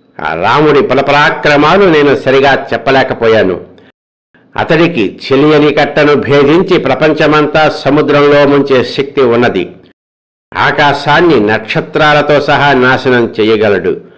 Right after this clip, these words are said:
మూడు లోకాలు నిర్మూలించి కొత్త సృష్టి ప్రారంభించగలడు. రాముడి నీ చేతిలో ఎన్నటికీ చావడు. అతడు చావటానికి ఒక్కటే ఉపాయం.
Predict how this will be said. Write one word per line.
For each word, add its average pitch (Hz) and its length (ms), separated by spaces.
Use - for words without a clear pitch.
మూడు 120 320
లోకాలు 151 600
నిర్మూలించి 151 800
కొత్త 127 320
సృష్టి - 480
ప్రారంభించగలడు. 120 1160
రాముడి 151 440
నీ 143 60
చేతిలో 143 640
ఎన్నటికీ 127 800
చావడు. 104 400
అతడు 123 380
చావటానికి 135 560
ఒక్కటే 113 560
ఉపాయం. 101 500